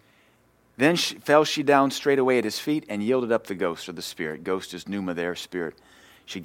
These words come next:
she went to heaven, or maybe hell. Some people believe she went to hell. I have no answer for that.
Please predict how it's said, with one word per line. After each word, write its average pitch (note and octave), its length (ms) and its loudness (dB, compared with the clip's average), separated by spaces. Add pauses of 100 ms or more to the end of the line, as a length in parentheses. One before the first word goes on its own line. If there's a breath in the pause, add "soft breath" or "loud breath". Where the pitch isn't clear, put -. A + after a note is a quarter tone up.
she G2 160 -8
went F#2 180 -4
to E2+ 80 -8
heaven, F2 300 -4
or D#2+ 120 -10 (120)
maybe G2 260 -6
hell. G2+ 220 0
Some G#2+ 160 -6
people F#2+ 160 -6
believe F#2 180 -4
she - 100 -8
went F#2+ 120 -6
to F2 80 -8
hell. F2 260 -4 (760 soft breath)
I F#2+ 100 -2
have F2+ 140 -2
no F#2 260 -4 (880)
answer G2 300 -2
for - 120 -12
that. - 240 -10